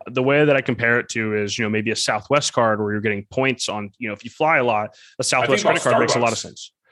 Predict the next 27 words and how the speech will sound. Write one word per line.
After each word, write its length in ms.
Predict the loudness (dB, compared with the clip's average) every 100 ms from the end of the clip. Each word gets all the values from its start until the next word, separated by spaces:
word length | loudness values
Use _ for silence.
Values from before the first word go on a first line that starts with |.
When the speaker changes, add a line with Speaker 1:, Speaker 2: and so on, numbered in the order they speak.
| -12
Speaker 2:
right 120 | -10
away. 260 | -6 -6 0
Speaker 1:
Or 160 | 2 2
e-, 280 | 0 -6 -6 -2
exactly, 640 | -2 2 2 2 0 -6 -8
right? 320 | -2 0 0
There's 200 | 0 2
a 180 | 2 -2
ton 340 | -6 0 2 2
of 120 | 2
these 200 | 0 0
companies 520 | -2 -2 0 0 0
that, 180 | 0 0
like, 160 | -2 0
individuals 640 | -2 0 0 0 0 0
that 180 | 0 -2 -4 _
keep 220 | -6 0
their 100 | 0
money 280 | 2 2 2
in 340 | 0 -2 -6 _ _
because 260 | -4 -2 -2
they 100 | 0
get 180 | 0 2
rewards 420 | 2 2 0 -2
for 240 | -8 -8
it, 80 | -6
right? 280 | -4 -4